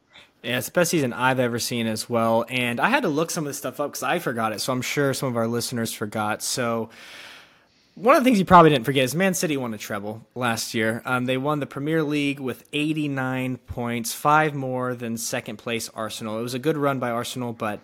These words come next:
Man City beat 'em out in the end. If you remember those famous two games they played in, what is the last two months of the season or something against Arsenal, and Arsenal just looked scared. It was sort of embarrassing. Um, Man City beat Manchester United two to one in the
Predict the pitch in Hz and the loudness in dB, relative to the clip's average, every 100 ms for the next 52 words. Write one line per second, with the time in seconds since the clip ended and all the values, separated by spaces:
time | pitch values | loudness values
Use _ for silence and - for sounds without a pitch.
0 | _ 110 110 113 110 107 104 - 101 107 | _ -10 -8 -8 -8 -8 -8 -6 -6 -6
1 | 107 104 92 131 127 123 120 - - - | -6 -8 -6 -4 -2 -4 -8 -14 -20 -18
2 | - 151 147 139 139 135 - 156 143 135 | -2 0 0 0 -2 -2 -2 -4 -4 -6
3 | - - 180 147 143 143 135 131 147 139 | -6 -4 -2 0 0 -2 -4 -4 -2 -2
4 | 131 127 120 113 107 117 120 - - 127 | -2 -4 -4 -4 -6 -4 -4 -6 -8 -6
5 | 110 117 117 123 113 120 117 123 120 127 | -4 -6 -8 -10 -8 -6 -6 -6 -6 -8
6 | 123 127 123 120 - 117 117 127 120 117 | -6 -4 -4 -6 -4 -6 -4 -4 -4 -6
7 | - - - - 120 117 110 110 104 110 | -14 -20 -10 -2 -2 -2 -4 -4 -4 -6
8 | 104 - 107 101 107 104 98 - - - | -6 -6 -4 -4 -4 -4 -6 -8 -8 -6
9 | 120 110 107 104 98 101 - 104 110 - | -4 -4 -6 -6 -6 -6 -8 -8 -10 -18
10 | - - - - 131 135 139 139 139 135 | -20 -20 -20 -8 0 2 2 2 2 0
11 | 135 131 - - 160 196 - 208 180 151 | -2 -8 -16 -2 2 2 4 4 4 4
12 | 151 147 147 143 156 135 - 123 131 196 | 2 2 0 0 -2 -4 -4 -4 2 4
13 | 220 175 135 - 151 143 139 131 127 | 4 4 0 -2 -2 -2 -2 -4 -6